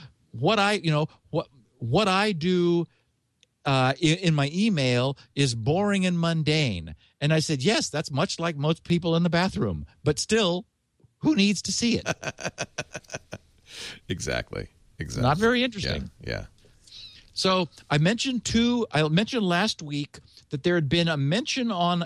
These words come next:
Speaker 1: the, on A B C's This Week with George Stephanopoulos Sunday show that I had not had a chance by then to track down. And that was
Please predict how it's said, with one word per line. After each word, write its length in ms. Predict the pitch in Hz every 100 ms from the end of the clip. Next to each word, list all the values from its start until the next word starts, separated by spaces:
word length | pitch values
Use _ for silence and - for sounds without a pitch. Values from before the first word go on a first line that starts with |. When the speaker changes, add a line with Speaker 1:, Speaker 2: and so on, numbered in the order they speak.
| -
Speaker 1:
the, 400 | 131 151 147 -
on 260 | 143 147 143
A 140 | 160 190
B 160 | 196
C's 340 | 170 190 180 143
This 220 | 156 -
Week 220 | 156 151
with 120 | 147
George 400 | 117 139 151 143
Stephanopoulos 680 | - 143 147 135 151 117 101
Sunday 460 | - - 160 135 104
show 440 | - 110 90 95 - -
that 80 | 139
I 60 | 143
had 120 | 131
not 340 | 139 180 -
had 160 | 135 151
a 60 | 151
chance 420 | - 156 151 -
by 300 | - 131 135
then 400 | 135 127 120 123
to 100 | -
track 360 | 110 135 123 -
down. 440 | 120 107 76 76 - - - 117
And 100 | 131
that 220 | 170 214
was 280 | 196 190